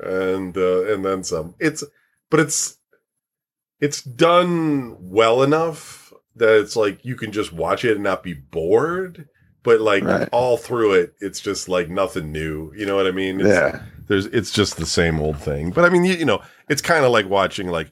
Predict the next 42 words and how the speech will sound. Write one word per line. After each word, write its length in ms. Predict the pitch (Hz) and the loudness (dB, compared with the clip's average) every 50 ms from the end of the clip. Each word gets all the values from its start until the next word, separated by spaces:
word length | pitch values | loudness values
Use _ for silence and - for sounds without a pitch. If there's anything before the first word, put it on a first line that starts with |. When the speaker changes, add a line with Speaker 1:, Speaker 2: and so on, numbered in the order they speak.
| _ _ _ | _ _ _
Speaker 1:
Halloween 480 | - 98 92 95 95 95 98 98 98 95 | -4 -2 -2 -2 -2 -2 -2 -4 -4 -2
one 180 | 92 98 101 | -4 -4 -4
and 80 | 104 98 | -4 -4
Halloween 460 | - 101 98 101 107 107 113 113 107 | -4 -4 -2 -2 -2 -4 -6 -8 -8
two. 320 | - - 170 143 90 78 _ - - _ _ - | -6 -6 -4 -4 -4 -8 _ -18 -20 _ _ -4
Like, 220 | 98 98 92 - - - - _ _ | -4 -4 -4 -4 -10 -14 -14 _ _
<laughs> 180 | - - _ _ | -20 -20 _ _
you 120 | 117 127 | -8 -4
can 140 | - 127 104 | -4 0 2
watch 260 | 107 143 170 170 - | 4 4 4 2 2
Halloween 440 | 139 110 95 92 98 95 92 90 85 | 2 2 2 2 0 -2 -4 -6 -6
two, 280 | 80 85 90 87 95 104 _ _ | -6 -6 -4 -4 -4 -6 _ _
but 160 | - 269 240 | 2 4 4
it's 140 | 202 135 - | 4 4 4
basically 460 | 147 139 135 120 - 123 107 117 113 | 4 4 4 2 0 -4 -2 -2 -2
the 120 | 101 107 | -2 -2
same 320 | - - 117 104 101 101 85 | 2 2 2 2 2 0 -2
thing. 380 | - 107 104 98 101 101 101 | -2 0 0 0 0 0 -2
Like, 120 | 101 95 85 | -4 -2 0
Michael 300 | 107 104 101 - 92 95 | 2 0 0 0 -2 -4
Myers 240 | 95 92 92 95 | 0 0 2 4
has 80 | 98 - 90 | 2 2 0
Speaker 2:
Right. 60 | 90 | -2
Speaker 1:
got 200 | 95 98 95 90 | -4 -4 -4 -2
a 40 | 95 | -2
knife 380 | 95 95 92 95 92 90 85 | 0 0 0 0 -2 -4 -6
and 80 | 90 92 | -6 -6
he's 120 | 95 90 | -6 -4
gonna 180 | 85 101 101 90 | -2 -2 -2 0
go 100 | 92 92 | 0 0
around 300 | 92 92 92 90 92 90 | 2 2 2 2 2 0
and 80 | 85 - | -2 -4
kill 240 | - 95 92 90 | -2 -2 -2 -2
people, 420 | - 90 85 80 82 87 85 82 - - - - - - _ _ | -4 -6 -8 -6 -4 -6 -6 -6 -8 -12 -20 -20 -20 -20 _ _
you 80 | 98 | -4
know, 140 | 90 92 90 | -2 -2 -2
but 80 | 85 98 | -4 -6
just, 240 | 113 113 - - 147 | -8 -10 -8 -8 -6
it's 180 | 127 120 - | -6 -6 -4
still 200 | - - 147 117 | 0 2 2 2
kinda 280 | 107 - 113 107 101 95 | 2 2 2 2 4 2
entertaining. 640 | 95 95 90 80 73 - 95 98 98 95 95 92 87 | 2 0 0 -2 -2 0 0 0 0 -2 -2 -4 -6